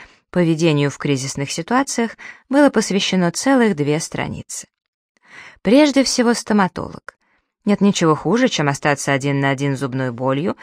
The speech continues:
имея на руках только старые визитки. Потом травматология и ближайший полицейский участок.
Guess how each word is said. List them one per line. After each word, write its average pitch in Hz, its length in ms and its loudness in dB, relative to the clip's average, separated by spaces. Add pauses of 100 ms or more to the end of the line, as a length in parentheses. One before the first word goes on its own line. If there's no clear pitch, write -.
(320)
имея 160 260 2
на 151 60 2
руках 160 320 0
только 190 300 -2
старые 139 420 -2
визитки. 160 580 -8 (720)
Потом 311 360 2
травматология 160 960 2
и 233 40 4
ближайший 180 560 2
полицейский 147 680 -2
участок. - 640 -10